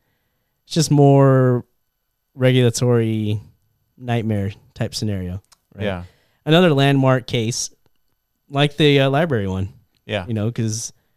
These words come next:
Speaker 1: everybody was saying if Ripple loses this, it's kinda everybody else has some sort of implication involved. Like,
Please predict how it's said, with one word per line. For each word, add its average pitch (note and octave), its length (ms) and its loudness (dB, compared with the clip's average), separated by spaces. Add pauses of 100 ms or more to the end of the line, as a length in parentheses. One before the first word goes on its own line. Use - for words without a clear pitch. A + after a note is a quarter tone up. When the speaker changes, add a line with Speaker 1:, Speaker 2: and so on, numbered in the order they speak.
(600)
Speaker 1:
everybody D#3 280 4
was C3+ 120 2
saying D#3+ 200 4
if A#2+ 160 0
Ripple E3+ 240 2
loses C3 320 4
this, C3 320 4
it's A2 100 -4
kinda C3 320 0
everybody B2+ 400 2
else A2+ 240 2
has G#2 340 -4
some - 240 -6
sort B2 160 0
of G#2 100 -2
implication A2 600 -2
involved. G2 560 -4 (120)
Like, F#2+ 220 -14